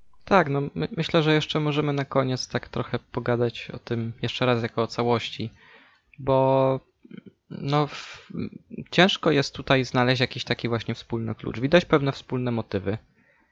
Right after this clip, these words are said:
ale no nie jest to zdecydowanie coś takiego jak, y, w, w tym horrorze niemieckim, że był jeden wyraźniejszy nurt,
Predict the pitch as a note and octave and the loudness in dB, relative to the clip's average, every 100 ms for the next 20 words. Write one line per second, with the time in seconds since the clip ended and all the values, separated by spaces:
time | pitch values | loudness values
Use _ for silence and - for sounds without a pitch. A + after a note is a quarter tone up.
0 | _ _ - A#2+ B2+ C3+ D3 C#3+ C3+ - | _ _ -2 0 2 0 0 0 0 -4
1 | B2+ B2+ - - A#2+ A#2+ A#2+ A#2+ - A#2+ | -6 -6 -4 -2 0 0 0 -2 -4 -6
2 | A#2+ - A#2 A2+ A2 A2+ - - A#2 A2 | -4 0 0 2 0 -2 -8 -8 -6 -4
3 | A2 A2 A2 - - - - - A2+ - | -4 -6 -8 -12 -20 -20 -12 -12 -12 -10
4 | - A2 A#2 A2 A2 A2+ A2 A2 A2+ - | -8 -2 0 2 2 2 0 0 -2 -4
5 | A#2 A2 G#2+ A#2 A2+ A2 G#2+ G#2 G2 A2 | -6 -4 2 4 4 2 0 -2 -2 -2
6 | G#2+ - G#2+ G#2+ G2 - - | -2 -2 0 0 0 -8 -20